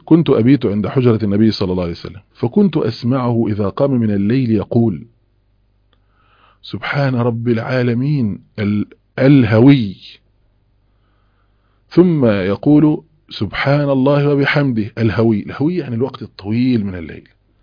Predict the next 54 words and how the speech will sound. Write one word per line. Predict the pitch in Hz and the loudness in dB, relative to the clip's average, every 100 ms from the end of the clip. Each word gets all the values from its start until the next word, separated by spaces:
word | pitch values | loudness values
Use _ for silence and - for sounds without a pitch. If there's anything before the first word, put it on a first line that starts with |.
| _ _ _ _ | _ _ _ _
يعني | 92 90 92 | -16 -16 -14
بيقول | 87 127 139 | -14 -10 -8
هو | 120 135 117 | -8 -10 -12
كان | - 104 | -12 -12
يبقى | 95 - 101 | -12 -12 -12
يبيت | 92 127 | -10 -8
عند | 110 104 | -8 -8
حجرة | - 127 113 110 | -2 0 0 0
النبي | 123 120 | 0 0
صلى | 117 104 | 0 2
الله | 117 | 2
عليه | 127 | 2
وسلم، | 117 139 170 - _ _ _ _ _ _ | 2 0 0 -6 _ _ _ _ _ _
يبيت | 95 107 | -8 -4
عند | 107 - | -2 -2
حجرة | 117 107 | -2 -2
النبي | 120 | -2
صلى | 110 113 | 0 -2
الله | 101 | -2
عليه | 92 | -4
وسلم، | 80 _ _ _ _ | -6 _ _ _ _
فيسمع | - 151 185 | -4 -2 -2
سيدنا | 156 175 | -4 -4
النبي | 175 165 | -2 -2
صلى | 143 | -2
الله | 139 | 0
عليه | 160 | 0
وسلم | 147 | 0
يقول: | 127 156 170 - _ _ _ | 0 0 0 -6 _ _ _
"سبحان | - 101 - 131 131 127 | -16 -10 -4 0 0 0
رب | 117 117 117 | -2 -4 -4
العالمين، | 117 131 123 113 | -6 -4 -4 -4
سبحان | 104 - - 131 | -6 -12 -10 -6
رب | 127 127 | -6 -4
العالمين، | 123 135 127 123 | -4 -4 -4 -4
سبحان | 104 - 131 | -6 -8 -4
رب | 131 135 135 | -2 -2 -2
العالمين، | 127 131 127 | -2 -4 -4
سبحان | 113 147 135 | -6 -8 -6
رب | 135 135 | -4 -4
العالمين، | 117 127 131 120 | -6 -6 -4 -4
سبحان | 113 - 139 | -6 -8 -6
رب | 139 135 | -6 -6
العالمين، | 131 123 135 123 | -6 -6 -6 -8
سبحان | - 165 135 | -8 -8 -8
رب | 135 131 | -8 -8
العالمين، | 135 127 127 | -8 -6 -8
سبحان | 123 185 | -8 -8
رب | 139 131 139 | -6 -6 -6
العالمين، | 120 135 123 | -6 -8 -10
سبحان | 196 143 | -6 -4
رب | 143 131 | -2 -2
العالمين"، | 113 123 131 | -2 -4 -6
الهوي. | 127 143 160 120 | -2 0 0 -2